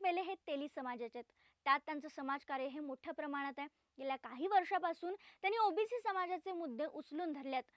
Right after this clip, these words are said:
मराठा समाजाला ओबीसीतून आरक्षण देण्याच्या मुद्द्यावर त्यांनी विरोधात अनेक आंदोलनं केलेत. त्यामुळे बेले हे कोणाला धक्का देणार हे पाहावं लागणार आहे. बुलढाण्यामध्ये शिवसेना शिंदे गटाचे प्रतापराव जाधव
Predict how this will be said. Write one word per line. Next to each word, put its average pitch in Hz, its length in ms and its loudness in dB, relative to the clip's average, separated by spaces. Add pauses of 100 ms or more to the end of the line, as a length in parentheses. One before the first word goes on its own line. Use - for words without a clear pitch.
(220)
मराठा 277 320 0
समाजाला 285 480 -2
ओबीसीतून 285 540 -4
आरक्षण 277 420 -4
देण्याच्या 269 340 -4
मुद्द्यावर 294 480 2 (300)
त्यांनी 415 200 4
विरोधात 403 580 6
अनेक 403 280 2
आंदोलनं 294 460 2 (100)
केलेत. 311 260 2 (360)
त्यामुळे 427 280 6
बेले 415 300 6
हे 320 120 0
कोणाला 285 380 0
धक्का 294 320 2
देणार 339 340 2 (100)
हे 262 100 -6 (140)
पाहावं 269 240 -4
लागणार 247 320 -2
आहे. 254 80 2 (240)
बुलढाण्यामध्ये 453 680 8
शिवसेना 392 540 2
शिंदे 302 240 -2
गटाचे 302 440 0
प्रतापराव 262 600 -2
जाधव 277 340 4